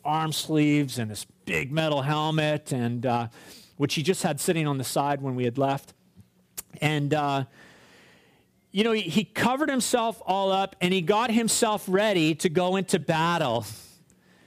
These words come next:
You know, and then they pulled out these big sword things. I mean, they weren't swords, but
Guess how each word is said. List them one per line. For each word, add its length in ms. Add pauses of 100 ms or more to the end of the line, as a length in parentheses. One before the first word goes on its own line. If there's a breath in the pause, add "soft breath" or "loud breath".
(360 soft breath)
You 100
know, 80
and 80
then 100
they 120
pulled 340
out 240
these 220
big 420 (580)
sword 520
things. 280
I 60
mean, 140
they 80
weren't 200
swords, 460
but 220